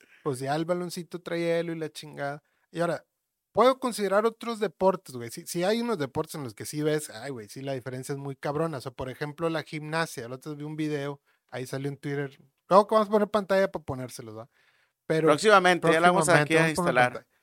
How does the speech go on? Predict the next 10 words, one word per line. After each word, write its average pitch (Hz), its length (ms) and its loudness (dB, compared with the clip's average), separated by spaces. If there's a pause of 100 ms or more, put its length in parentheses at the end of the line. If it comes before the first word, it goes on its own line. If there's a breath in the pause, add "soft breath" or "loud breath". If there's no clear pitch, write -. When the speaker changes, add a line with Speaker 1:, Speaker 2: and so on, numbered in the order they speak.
(240)
Speaker 1:
Pero, 156 400 0 (120)
este, 151 640 -2
había 170 380 2
un, 180 420 -2
un 170 200 -8
video, 170 440 2
güey, 165 160 -2
de 151 80 0
la 143 120 -2
gimnasia, 147 680 -6